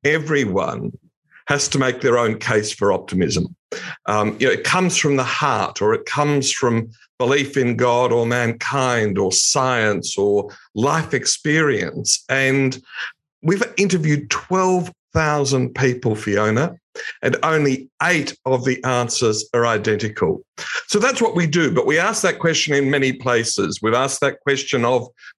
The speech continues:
prisoners in jail. Um, we've asked it of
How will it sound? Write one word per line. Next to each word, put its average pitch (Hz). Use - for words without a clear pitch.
prisoners 143
in 113
jail. 110
Um, 120
we've 135
asked 156
it 139
of 131